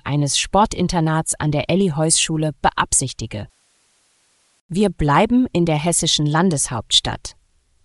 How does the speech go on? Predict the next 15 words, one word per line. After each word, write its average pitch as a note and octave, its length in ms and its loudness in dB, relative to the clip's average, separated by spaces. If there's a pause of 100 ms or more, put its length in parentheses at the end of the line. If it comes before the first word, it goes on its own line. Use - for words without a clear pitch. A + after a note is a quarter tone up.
(100)
Der D#3+ 140 0
Verein D3 440 0
Wildwasser E3+ 600 2
eröffnet F#3 600 -2
in D3 220 -2
Wiesbaden D#3+ 560 0
die D3+ 220 -4
erste F#3 340 2
Beratungsstelle D3+ 880 0
für, D3+ 220 -6
für C3+ 180 -4
männliche F#3 520 0
Betroffene D3 640 -4
sexualisierter D3 880 -4
Gewalt. B2+ 560 -8